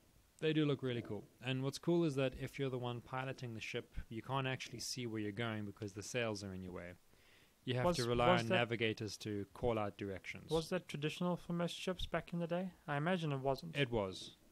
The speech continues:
Speaker 2: You couldn't see where the ship was
Speaker 1: That's,
Speaker 2: going.
Speaker 1: that's how ships work.
Speaker 2: But how?
Speaker 1: It's amazing anything in the past actually got done.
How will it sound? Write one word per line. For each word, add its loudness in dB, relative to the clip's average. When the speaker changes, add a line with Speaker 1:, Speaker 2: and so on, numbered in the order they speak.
Speaker 2:
You -4
couldn't 2
see 0
where 4
the 2
ship -4
was 6
Speaker 1:
That's, 4
Speaker 2:
going. 6
Speaker 1:
that's 0
how -2
ships -2
work. -10
Speaker 2:
But -4
how? 2
Speaker 1:
It's -2
amazing 4
anything 0
in 0
the -2
past -2
actually -4
got -2
done. -6